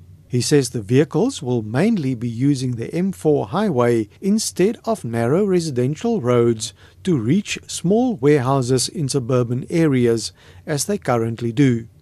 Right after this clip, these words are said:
Presenting the South Durban Community Environmental Alliance's case, advocate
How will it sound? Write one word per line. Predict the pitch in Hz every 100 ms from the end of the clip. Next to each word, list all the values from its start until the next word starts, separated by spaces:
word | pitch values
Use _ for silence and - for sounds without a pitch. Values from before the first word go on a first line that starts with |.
| _
Presenting | - 127 117 123 123 240
the | 180
South | - 143 156 202 -
Durban | 120 120 202
Community | - 107 113 127 165 202 -
Environmental | 120 113 113 107 120 165 240 -
Alliance's | 147 123 120 127 123 123
case, | - 123 156 226 - _ -
advocate | 151 123 135 143 131